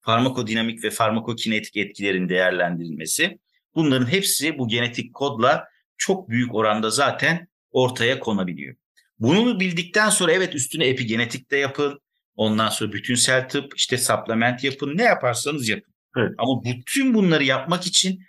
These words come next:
Speaker 1: aşağıda bir temeliniz olması gerekiyor.
Speaker 2: Orada
Speaker 1: Yani
Speaker 2: bu
Speaker 1: bir
Speaker 2: genetik.
Speaker 1: sağlıklı yaşamı bir bina gibi düşünün. Bu binanın temeli genetik bilgi.
Speaker 2: Evet.
Speaker 1: Bu genetik bilgi olmadan siz supplementleri koyarsanız dengesiz koymuş olursunuz.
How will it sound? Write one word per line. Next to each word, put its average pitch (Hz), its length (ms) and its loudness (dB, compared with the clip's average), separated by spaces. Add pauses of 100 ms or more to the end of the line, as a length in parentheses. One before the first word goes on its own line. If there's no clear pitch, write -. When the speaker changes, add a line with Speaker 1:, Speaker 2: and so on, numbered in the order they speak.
(180)
Speaker 1:
aşağıda 143 500 2
bir 135 120 -6
temeliniz 127 460 0
olması 95 380 0
gerekiyor. 80 500 -8 (380)
Speaker 2:
Orada 147 160 4
Speaker 1:
Yani 135 140 6
Speaker 2:
bu 160 80 2
Speaker 1:
bir 143 60 0
Speaker 2:
genetik. 139 320 0
Speaker 1:
sağlıklı 135 440 2
yaşamı 147 380 2
bir 127 180 -2
bina 151 280 4
gibi 117 240 -2
düşünün. 151 480 0 (300)
Bu 214 140 4
binanın 127 420 4
temeli 156 380 0
genetik 131 460 -2
bilgi. 90 280 -6 (680)
Speaker 2:
Evet. 135 140 8
Speaker 1:
Bu 196 40 4
genetik 190 440 0
bilgi 175 240 0
olmadan 175 420 4
siz 160 300 2
supplementleri 165 680 0
koyarsanız 170 760 0
dengesiz 151 480 2
koymuş 98 380 0
olursunuz. - 540 -8